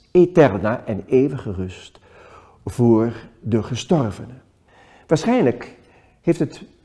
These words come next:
bokaaltje dus een liturgisch gebruik gehad. We weten niet precies wat, maar zoals u ziet, het is bewaard. Het is een teken van herinnering aan dat klooster van toen, aan dat cadeau met Kerstmis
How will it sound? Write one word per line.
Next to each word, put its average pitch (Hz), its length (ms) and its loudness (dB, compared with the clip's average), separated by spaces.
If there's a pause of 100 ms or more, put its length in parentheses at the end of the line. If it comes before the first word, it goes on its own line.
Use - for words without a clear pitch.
(180)
bokaaltje 139 680 0
dus 107 260 -2
een 123 80 -4
liturgisch 117 540 -2
gebruik 113 400 -6
gehad. 170 400 -10
We 107 100 -4
weten 110 220 0
niet 98 120 -6
precies 90 420 -10
wat, 120 340 -10 (380)
maar 120 500 -2
zoals 92 280 -4
u 92 60 -6
ziet, 113 320 -6 (360)
het - 120 -8
is 92 100 -10
bewaard. 127 640 -6 (180)
Het 117 120 -10
is 92 120 -4
een 92 240 -8
teken 208 480 2
van 104 200 -6
herinnering 202 840 -2 (380)
aan 117 140 -4
dat 92 160 -8
klooster 165 460 0
van 90 240 -10
toen, 208 360 -4
aan 120 140 -2
dat 92 220 -6
cadeau 98 640 0
met 101 180 -14
Kerstmis 185 520 -4